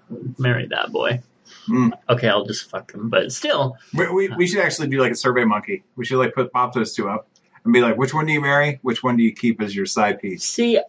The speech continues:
Speaker 1: originally, for me,
Speaker 2: Mm.
Speaker 1: I would have married Steven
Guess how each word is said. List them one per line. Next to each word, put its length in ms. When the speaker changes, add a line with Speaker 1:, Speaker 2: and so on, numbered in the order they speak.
Speaker 1:
originally, 1120
for 180
me, 520
Speaker 2:
Mm. 300
Speaker 1:
I 140
would 160
have 80
married 340
Steven 680